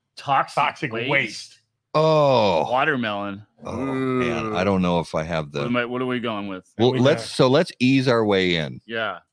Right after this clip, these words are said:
Speaker 3: So we'll kinda
Speaker 1: Well,
Speaker 3: go up
Speaker 1: we
Speaker 3: in
Speaker 1: start with, like, a s-, a s-,
Speaker 2: Ease.
Speaker 1: let's go sour
Speaker 2: Did he
Speaker 1: patch.
Speaker 2: say ease? Does he know who's on, sitting to the left
Speaker 3: Well,
Speaker 2: of
Speaker 3: we
Speaker 2: him?
Speaker 3: gotta go,
Speaker 1: Well,
Speaker 3: we
Speaker 1: we
Speaker 3: gotta
Speaker 1: were,
Speaker 3: go
Speaker 1: we were
Speaker 3: up
Speaker 1: talking about that,
Speaker 3: incrementally
Speaker 1: you know.
Speaker 3: instead of, instead of going, you know, right from a sip of the sour soda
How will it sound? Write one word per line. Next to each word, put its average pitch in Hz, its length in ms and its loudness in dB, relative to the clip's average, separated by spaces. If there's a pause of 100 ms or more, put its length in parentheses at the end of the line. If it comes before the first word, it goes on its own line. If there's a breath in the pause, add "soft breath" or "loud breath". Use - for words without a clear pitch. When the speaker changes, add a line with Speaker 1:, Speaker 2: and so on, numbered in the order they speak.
(120)
Speaker 3:
So 98 240 0
we'll 95 180 0
kinda 104 200 0
Speaker 1:
Well, 98 80 -4
Speaker 3:
go 95 240 0
up 98 100 0
Speaker 1:
we 262 80 0
Speaker 3:
in 92 60 0
Speaker 1:
start 370 160 -2
with, 381 120 -6
like, 359 120 -8
a 151 40 -4
s-, - 220 -10
a 160 40 -2
s-, 202 60 -4
Speaker 2:
Ease. 139 280 -6
Speaker 1:
let's 220 160 -4
go 135 320 -2 (160)
sour - 240 -2
Speaker 2:
Did 202 100 0
he 330 80 2
Speaker 1:
patch. - 80 -4
Speaker 2:
say 302 120 2 (120)
ease? 240 380 2
Does 175 140 0
he 220 100 2
know 294 180 2
who's 262 140 2
on, 240 180 0
sitting 240 280 -4
to 196 100 -2
the 165 80 0
left 139 180 2
Speaker 3:
Well, 135 140 2
Speaker 2:
of - 40 -4
Speaker 3:
we 139 100 2
Speaker 2:
him? - 40 -4
Speaker 3:
gotta 156 220 2
go, 135 200 2
Speaker 1:
Well, - 160 0
Speaker 3:
we 120 100 0
Speaker 1:
we - 40 -4
Speaker 3:
gotta 143 160 0
Speaker 1:
were, 131 60 -2
Speaker 3:
go 127 80 0
Speaker 1:
we 123 60 0
were 117 80 2
Speaker 3:
up 107 100 -6
Speaker 1:
talking 110 180 0
about 107 220 0
that, 104 340 0
Speaker 3:
incrementally - 80 -10
Speaker 1:
you 107 80 -16
know. 104 80 -10
Speaker 3:
instead 104 320 -2
of, 98 220 0
instead 101 320 -2
of 95 80 -4
going, 92 400 0
you 92 100 -2
know, 85 80 0
right 92 320 -2
from 95 200 -2
a 82 40 -2
sip - 320 -6
of 90 80 -4
the 82 80 -10
sour 90 320 -4
soda 82 420 -4